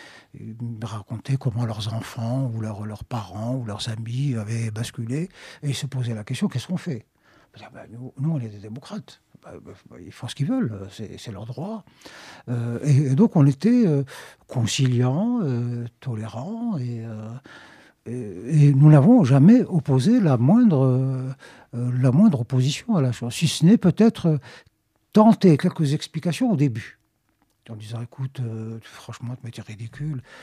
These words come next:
c'est, tu, tu crois à ces choses-là, euh. » Et puis la réaction pouvant être un peu violente, hop, on dit, « Bon, bon, écoute, de toute façon, tu, tu crois ce que tu veux. » Bon, alors, moi, je dis ça comme ça, hein. Et, euh,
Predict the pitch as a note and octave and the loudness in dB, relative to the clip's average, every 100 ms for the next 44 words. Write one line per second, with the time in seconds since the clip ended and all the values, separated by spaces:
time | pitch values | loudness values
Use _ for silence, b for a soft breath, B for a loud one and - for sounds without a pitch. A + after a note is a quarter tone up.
0 | B - A#2+ G#2 A#2+ C#3 - B2+ - B2 | B -14 -14 -10 -10 -10 -8 -8 -6 -8
1 | B2 A#2 C3 D3 F3 D3+ A#2+ A#2+ B2+ B | -6 -4 0 2 2 0 -2 -6 -10 B
2 | B B B C#3 - D#3+ D3 C3+ D3 - | B B B -4 2 4 4 4 2 4
3 | D#3+ C#3 C#3+ C#3+ D3+ C#3 - C3+ B2+ A2+ | 2 4 4 6 6 4 2 2 4 0
4 | C#3+ B2+ A2+ A#2+ C#3 A3+ - G#3 D3 A#2 | 2 4 4 2 2 2 0 -4 -6 -8
5 | A#2+ C3 G#3 A3+ G#3 - D#3 A#2+ A#2 B2+ | -2 0 0 0 -4 -6 -10 -10 -8 -10
6 | C#3 E3+ A#2+ A#2 G#2 B2+ - D3 B2+ A2 | -8 -8 -6 -8 -10 -6 -4 -2 -2 -6
7 | G2+ D#3+ E3 A2 A2+ B2 b b b b | -4 -2 -2 -6 -12 -14 b b b b
8 | - A2 A#2 A#2+ B2 A#2 D3 G2+ - F3 | -16 -12 -10 -4 -4 -4 -8 -10 -8 -8
9 | A#2 E3 - B B B B B B - | -6 -8 -10 B B B B B B 2
10 | E3 D#3 C#3 C3 | 6 8 6 4